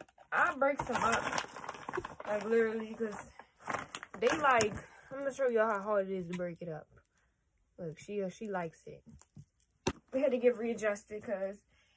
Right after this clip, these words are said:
the dog, okay, she liked these treats that much that she knocked it over. So, you like this treat? This one of your treats?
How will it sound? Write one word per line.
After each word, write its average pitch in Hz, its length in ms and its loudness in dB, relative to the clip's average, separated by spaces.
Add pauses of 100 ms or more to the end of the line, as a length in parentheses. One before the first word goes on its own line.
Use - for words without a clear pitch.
(160)
the 208 80 -10
dog, 202 500 6 (800)
okay, - 180 -6 (640)
she - 180 -4
liked 214 180 4
these 202 160 -12
treats 190 220 -12
that 190 200 4
much 185 280 -8
that 170 120 -4
she 175 400 -12 (120)
knocked 175 320 -10
it - 40 -4
over. 160 160 -4 (1080)
So, 302 400 6 (3750)
you 233 120 -4
like 214 200 4
this 233 160 -6
treat? - 360 -6 (2000)
This 226 160 -12
one 240 120 -2
of 240 80 0
your 233 80 -4
treats? 269 440 -10